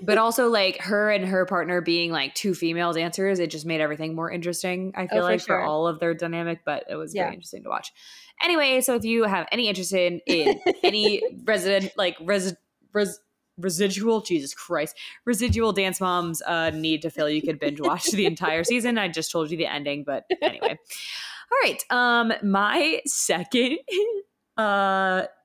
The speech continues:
Speaker 1: category is called aesthetics.
Speaker 2: Ooh.
Speaker 1: Um, this is all random things that I put together that I decided this could be kind of like a v-, vibe, I guess, if you
Speaker 2: Okay.
Speaker 1: wanted to.
Speaker 2: Mm-hmm.
Speaker 1: Um, here's the thing.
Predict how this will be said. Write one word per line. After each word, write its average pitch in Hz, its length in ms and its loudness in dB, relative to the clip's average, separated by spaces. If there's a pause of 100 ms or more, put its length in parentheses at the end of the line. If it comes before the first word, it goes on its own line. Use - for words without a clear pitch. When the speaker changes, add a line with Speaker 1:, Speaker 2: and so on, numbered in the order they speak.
(120)
Speaker 1:
category 196 640 2
is 185 120 0
called 165 320 -2 (100)
aesthetics. - 1160 -6
Speaker 2:
Ooh. 185 440 -8
Speaker 1:
Um, 190 240 2
this 254 140 0
is 339 120 0 (100)
all 196 360 2
random 175 560 0
things 202 300 -4
that 175 80 0
I 175 60 0
put 175 180 -6
together 165 260 -2
that 156 100 -4
I 156 120 0
decided 160 600 -2
this 208 240 -4
could 226 140 -8
be 123 500 -4 (140)
kind 147 300 -6
of 143 100 -8
like 147 300 -2
a 185 180 2
v-, 170 260 -10 (200)
vibe, 196 340 2
I 120 140 -4
guess, 139 360 -6
if 165 140 -6
you 165 120 2
Speaker 2:
Okay. - 60 2
Speaker 1:
wanted 190 260 0
to. 320 200 0 (380)
Speaker 2:
Mm-hmm. 226 220 -8
Speaker 1:
Um, 214 580 2 (560)
here's 269 320 2
the 233 80 -2
thing. 151 560 -6